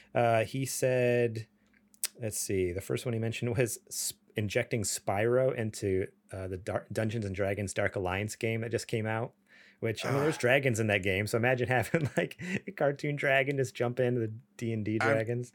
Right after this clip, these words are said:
Speaker 2: I wish
Speaker 1: That'd be
Speaker 2: I had a
Speaker 1: funny.
Speaker 2: reference for that one. I really do, 'cause I feel like that could be something. M-, I think, wasn't there a game where they were trying to re-, like, reimagine Spyro as being super serious?
Speaker 1: Oh, yeah, what was, there was something.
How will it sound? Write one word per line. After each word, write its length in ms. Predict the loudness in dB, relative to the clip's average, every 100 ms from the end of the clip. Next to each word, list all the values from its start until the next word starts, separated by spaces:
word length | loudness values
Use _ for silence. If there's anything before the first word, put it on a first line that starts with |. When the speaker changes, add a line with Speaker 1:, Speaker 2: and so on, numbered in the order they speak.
| -2
Speaker 2:
I 140 | 0
wish 380 | 2 4 4 4
Speaker 1:
That'd 140 | 4 4
be 40 |
Speaker 2:
I 40 |
had 100 | 4 4
a 20 |
Speaker 1:
funny. 80 | 4
Speaker 2:
reference 320 | 2 0 -4
for 120 | -2
that 220 | 0 0
one. 220 | -4 -10 -2
I 120 | 0
really 320 | 2 2 2
do, 160 | 2 0
'cause 360 | -2 -6 -6 -4
I 100 | -2
feel 220 | 2 4
like 320 | 4 0 0
that 180 | 0 0
could 100 | -2
be 120 | -2
something. 280 | -2 -4 -4 -12 -6
M-, 160 | -6 -6 _ _
I 200 | 0 0
think, 320 | 0 -2 -2 2
wasn't 280 | 0 2
there 120 | 0 0
a 60 |
game 220 | 2 4
where 100 | 4
they 60 | 4
were 120 | 4
trying 320 | 2 2 4
to 140 | 4 4
re-, 420 | 4 2 2 -6 -10
like, 260 | -2 -2 -2 -4
reimagine 640 | 2 2 4 2 2 -2
Spyro 400 | 0 4 4 4
as 120 | 4 0
being 260 | -2 -2
super 300 | 0 -2 -2
serious? 640 | -2 2 4 4 2 -4 -12 -14 -14 -14 -20 _ _ -10
Speaker 1:
Oh, 1160 | -8 -6 -6 -4 -4 -4 -4 -4 -4 -6 -8 -12 _ _ _
yeah, 260 | -10 -10 -10
what 240 | -10 -8 -8
was, 240 | -10 -16 _ _ _ _ 0
there 120 | 2
was 160 | 2
something. 640 | 2 0 0 -2 -4 -4